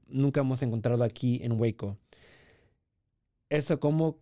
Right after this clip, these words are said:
se sintió como ustedes, como, este, dueños de negocios que, que podían ofrecer algo que no podías encontrar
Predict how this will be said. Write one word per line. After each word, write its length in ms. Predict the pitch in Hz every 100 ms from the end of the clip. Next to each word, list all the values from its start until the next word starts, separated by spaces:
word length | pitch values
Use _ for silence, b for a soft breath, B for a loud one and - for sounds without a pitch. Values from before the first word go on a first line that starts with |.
| _
se 180 | - 143
sintió 460 | 127 123 107 131 127
como 240 | 127 120
ustedes, 420 | 117 135 131 127
como, 540 | - 120 117 110 107 95
este, 420 | 113 113 - 113
dueños 540 | 110 123 131 131 120
de 140 | 117 110
negocios 580 | 107 117 120 - 107
que, 340 | - 117 107 110
que 120 | -
podían 280 | 104 123 127
ofrecer 420 | 127 127 117 127
algo 320 | 117 120 127 -
que 380 | 110 104 107 B B B
no 200 | 139 139
podías 320 | 139 135 135
encontrar 460 | 139 127 127 123